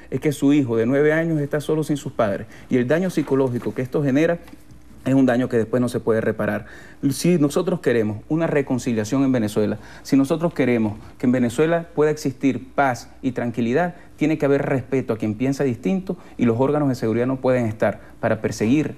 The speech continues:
a quien piensa distinto, sino para perseguir a quien roba y a quien delinque. Por eso hemos exigido la libertad de los presos políticos, en este caso de Hernando, de Sandra, de Leopoldo, por supuesto, de Enzo Escarano,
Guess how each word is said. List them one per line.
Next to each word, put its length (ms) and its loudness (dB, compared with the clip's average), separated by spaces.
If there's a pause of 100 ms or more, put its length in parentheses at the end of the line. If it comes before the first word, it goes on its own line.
a 100 -6
quien 200 -2
piensa 280 0
distinto, 420 -2
sino 340 0
para 200 0
perseguir 500 0 (220)
a 100 0
quien 200 0
roba 260 2
y 60 -2
a 80 -6
quien 160 -2
delinque. 400 -2
Por 180 0
eso 140 -2
hemos 180 4
exigido 380 0
la 80 2
libertad 440 0 (300)
de 100 -2
los 120 0
presos 280 -2
políticos, 480 0
en 60 -2
este 180 -4
caso 380 -2 (260)
de 80 0
Hernando, 400 2
de 120 0
Sandra, 400 2
de 100 4
Leopoldo, 600 0 (100)
por 120 -6
supuesto, 580 -4 (260)
de 80 2
Enzo 160 -2
Escarano, 600 0